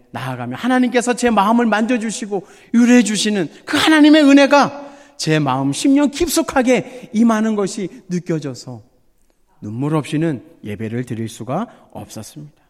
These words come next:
그 예배, 한 번의 예배가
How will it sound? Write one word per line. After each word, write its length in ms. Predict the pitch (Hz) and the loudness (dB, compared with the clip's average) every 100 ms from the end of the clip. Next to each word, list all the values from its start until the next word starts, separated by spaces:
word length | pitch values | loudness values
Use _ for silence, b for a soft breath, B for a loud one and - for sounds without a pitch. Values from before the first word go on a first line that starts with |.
| _ _ _ _ _ _ _ _ _ _ _ _ _ _ _ _ _ | _ _ _ _ _ _ _ _ _ _ _ _ _ _ _ _ _
그 260 | 135 139 123 | -6 -2 -2
예배, 540 | 123 135 127 110 - _ | -2 0 -2 -6 -14 _
한 260 | - 196 196 | -8 -2 0
번의 300 | 185 180 151 | 4 4 2
예배가 480 | 139 139 143 113 | 0 -2 -4 -8